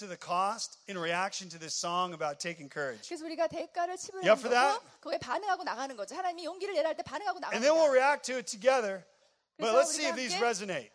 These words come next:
Speaker 2: 반응할 때 어떤 것으로 말씀하시는지 한번 들어봅시다. 대가를 치-,
Speaker 1: How many
Speaker 2: 지불하는
Speaker 1: know that when
Speaker 2: 마음으로.
Speaker 1: you have to say yes to the cost, a lot of times you have to be the first one to go?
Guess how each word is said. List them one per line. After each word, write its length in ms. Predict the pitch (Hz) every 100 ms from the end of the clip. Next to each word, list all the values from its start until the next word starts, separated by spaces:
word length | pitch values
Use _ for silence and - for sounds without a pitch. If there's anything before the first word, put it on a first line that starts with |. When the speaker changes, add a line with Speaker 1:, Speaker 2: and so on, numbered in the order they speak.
| _
Speaker 2:
반응할 420 | 269 262 349 330
때 80 | -
어떤 280 | 254 - 403
것으로 360 | 392 359 339 359
말씀하시는지 580 | 247 269 302 302 294 294
한번 160 | 254
들어봅시다. 680 | - 370 320 - - 139 98 _
대가를 320 | - 330 320 320
치-, 160 | -
Speaker 1:
How 440 | 349 - - 247 262
many 160 | 311
Speaker 2:
지불하는 20 | 311
Speaker 1:
know 140 | 311
that 140 | 285 247
when 140 | 254
Speaker 2:
마음으로. 20 |
Speaker 1:
you 60 | 247
have 100 | 240
to 100 | -
say 200 | - 269
yes 300 | 233 269 269
to 60 | 226
the 40 |
cost, 360 | - 247 240 -
a 60 | 202
lot 180 | 214 226
of 60 |
times 320 | 226 233 196 202
you 80 |
have 140 | 208 208
to 80 | 196
be 100 | 196
the 80 | 160
first 320 | - 196 185 190
one 160 | 180
to 60 | 165
go? 300 | 156 147